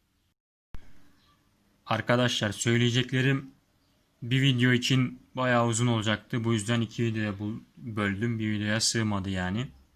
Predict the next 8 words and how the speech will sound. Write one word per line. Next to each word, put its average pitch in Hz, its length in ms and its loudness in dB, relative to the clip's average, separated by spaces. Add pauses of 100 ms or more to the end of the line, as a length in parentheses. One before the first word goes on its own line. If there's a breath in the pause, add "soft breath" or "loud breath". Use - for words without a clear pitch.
(800 soft breath)
Ee, 104 440 0 (760)
sonuç 127 420 -2
olarak, 127 460 2 (220)
<clears throat> - 1700 -8
e, 117 200 -4 (120)
diğer 143 360 4 (220)
altcoin'ler 127 680 2
hakkında 120 800 -2